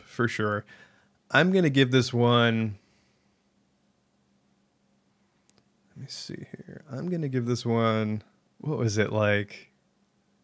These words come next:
six planets have been invaded by darkness so far in the, in the solar system?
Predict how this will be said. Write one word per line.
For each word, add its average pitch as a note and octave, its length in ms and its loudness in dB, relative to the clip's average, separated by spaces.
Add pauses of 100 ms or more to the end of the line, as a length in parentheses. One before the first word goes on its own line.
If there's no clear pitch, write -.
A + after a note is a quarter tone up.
(100)
six - 440 -2
planets D3 400 2
have C3+ 100 2
been C#3+ 120 4
invaded C3 380 4
by B2+ 140 4
darkness B2+ 500 0 (220)
so C#3+ 180 -2
far D3+ 220 2
in D3+ 100 0
the, D3+ 160 0
in D#3 120 -2
the D3 80 0
solar D3+ 200 2
system? D#3+ 360 -6